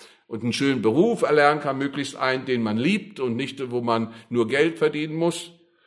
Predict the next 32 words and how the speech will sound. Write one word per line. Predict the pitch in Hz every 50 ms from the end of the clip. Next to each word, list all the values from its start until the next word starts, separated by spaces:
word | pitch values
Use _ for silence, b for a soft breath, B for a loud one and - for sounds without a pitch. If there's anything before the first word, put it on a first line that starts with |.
| b b b b b
Und | - 110 117 113 110
Ziele, | - - 143 147 143 143 139 139 131
na | 127 120 113 113
ja, | 117 113 113 120
dass | 120 107 117 113 -
man | 120 117 117
auch | 95 101 110 107 -
hier | - 113 104 101
heiratet | 120 135 160 156 - 135 139 127 127 - - 131 127 127 -
und, | - 98 95 95 95 90 -
äh, | 95 90 85 - - - _ _
vielleicht | - 104 98 107 104 -
sogar | 98 85 92 92
noch | 92 92 -
bis | - 90 87 -
zur | - -
Rente | 95 113 139 156 - 139
kommt, | 120 - - 127 123 117 101 101 - -
ja, | 98 90 98 101 98 - - b b b b b
mit | b 117
der | 107 90
Arbeit | 82 107 110 107 110 107 107 104 104 104 - _ b b b b b b
und | - 113 104
noch | 123 117 -
welche | 113 104 101 - 98
kriegt. | - - - 143 143 139 - - _ B B B B B
Also | B 156 156
wir | 165 180
haben | 175 170 170
immer | 170 220 226 220 208 208 214
Ziele, | - - - 208 202 156 117 107 92 85 - - -
irdische. | - 156 175 165 117 98 - - - - -